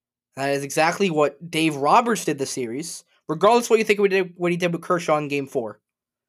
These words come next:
He played the hot hand. He went to Julio Urias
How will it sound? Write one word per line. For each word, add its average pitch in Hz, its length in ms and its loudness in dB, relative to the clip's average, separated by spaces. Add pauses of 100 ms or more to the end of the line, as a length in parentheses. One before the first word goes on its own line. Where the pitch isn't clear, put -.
(720)
He 160 140 -8
played 190 340 4
the 185 80 4
hot 170 240 2
hand. 113 260 -4 (1160)
He 156 100 -6
went 175 200 2
to 170 60 -6
Julio 208 300 4
Urias 196 760 4